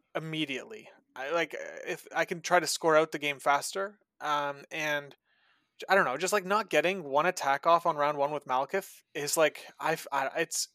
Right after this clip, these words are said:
it seems very difficult to win games. It makes games way harder than they would need to be. Uh, so I think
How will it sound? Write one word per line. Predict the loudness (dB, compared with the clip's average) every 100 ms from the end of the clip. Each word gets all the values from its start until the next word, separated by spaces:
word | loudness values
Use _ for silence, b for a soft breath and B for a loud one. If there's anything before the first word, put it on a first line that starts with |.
| _ -12
it | -6
seems | -4 -2 -2 -4
very | 0 4 4
difficult | 2 -4 -6 -4 -4
to | -6 -8 -8 -10
win | -10 -10 -12
games. | -12 -12 -12 -6
It |
makes | -4 -4
games | -4 -6 -8
way | -4 0 2 2
harder | 2 2 0
than | -6 -12 -20 _
they | -8 -8
would | -8 -10
need | -10
to | -10
be. | -8 -8 -8 -16 -12
Uh, | -6
so | 0
I | 0
think | 0 -8